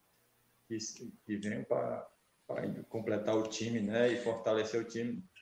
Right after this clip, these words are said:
Tem delegação lá que tem mais de duzentos atletas. Muita gente.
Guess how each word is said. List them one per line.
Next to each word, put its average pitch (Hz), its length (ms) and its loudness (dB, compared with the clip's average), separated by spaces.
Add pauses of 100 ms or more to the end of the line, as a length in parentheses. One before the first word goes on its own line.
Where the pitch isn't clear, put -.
(480)
Tem 113 160 0
delegação 117 640 8
lá 113 140 6
que 139 120 0
tem 139 220 0
mais 127 260 4
de 156 260 2
duzentos 120 460 4
atletas. 98 600 2 (1300)
Muita 120 320 2
gente. 101 680 -2